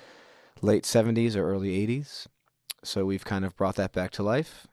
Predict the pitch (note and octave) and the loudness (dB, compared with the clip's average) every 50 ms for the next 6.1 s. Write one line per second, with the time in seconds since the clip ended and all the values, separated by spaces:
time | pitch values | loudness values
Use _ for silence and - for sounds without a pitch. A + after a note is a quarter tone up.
0 | _ _ _ _ _ _ _ _ _ _ _ _ _ _ _ _ _ - - - | _ _ _ _ _ _ _ _ _ _ _ _ _ _ _ _ _ -14 -10 -6
1 | G2+ G2 G#2+ G#2 G2+ - - - - G#2+ G#2 G2+ G2 F2 - F#2 - A2 A2 - | -4 -2 -2 -2 -2 -4 -8 -6 -4 -4 -2 -2 -4 -4 -6 -6 -2 -2 -2 -2
2 | - G#2 F#2+ F2+ - - - G#2+ G#2 G#2 G#2 G#2+ G#2+ G#2+ G#2+ A#2 C3+ D3+ D#3 D#3 | -2 -6 -6 -4 -4 -4 -2 -2 -2 0 0 -2 -2 -2 -2 0 0 0 2 4
3 | - G3+ F#3 D#3+ C#3 A2+ A2 - - A2 A2 - - A#2 A2 A2+ A2+ G#2 - - | 4 4 4 4 2 -2 -4 0 0 0 0 2 0 0 0 0 0 0 -2 -4
4 | F#2+ - G2 F#2 F#2 F#2 F2 - - - F#2+ F2 F2+ F2+ F2+ F2+ - F#2 F#2 F2+ | -4 -2 0 0 0 0 -2 -4 -4 -2 -2 -2 -2 -2 -4 -4 -4 -4 -4 -4
5 | F2+ F2 - A2 G#2+ G#2+ A2 A2+ A#2 - - - - - F#2+ F#2+ F#2 F#2 F2+ F2+ | -4 -2 0 0 2 2 0 -2 -4 -10 -14 -10 -6 -4 -2 -2 -2 -2 -4 -6
6 | F2+ | -8